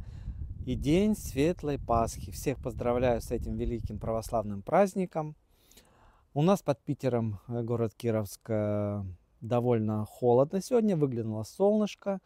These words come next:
Э, мне при-, любезно предоставил кадры, э, видеосъёмки своей из города Минска мой друг Максим Зайцев.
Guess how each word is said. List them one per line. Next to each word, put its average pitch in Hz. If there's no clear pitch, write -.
Э, 117
мне 131
при-, -
любезно 127
предоставил 117
кадры, 139
э, 113
видеосъёмки 127
своей 113
из 110
города 120
Минска 139
мой 113
друг -
Максим -
Зайцев. 127